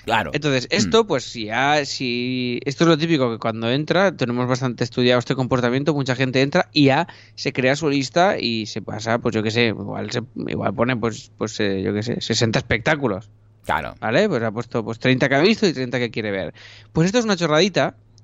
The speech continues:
Speaker 2: que evidentemente no es suficiente motivo como para darte de baja o darte de alta,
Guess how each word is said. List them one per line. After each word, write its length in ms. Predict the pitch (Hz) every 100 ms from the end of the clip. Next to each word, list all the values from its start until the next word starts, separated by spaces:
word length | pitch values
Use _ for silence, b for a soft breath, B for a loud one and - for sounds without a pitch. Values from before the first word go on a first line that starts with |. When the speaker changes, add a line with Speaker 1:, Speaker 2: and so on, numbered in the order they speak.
| -
Speaker 2:
que 80 | -
evidentemente 720 | 113 110 113 120 131 131 110
no 160 | 104 113
es 180 | 113 110
suficiente 640 | - 120 117 110 117 110
motivo 400 | 120 117 127 127
como 180 | 113 101
para 140 | 107
darte 240 | 107 110
de 60 | 120
baja 180 | 117 -
o 40 |
darte 200 | 117 113
de 120 | 113 117
alta, 280 | 135 143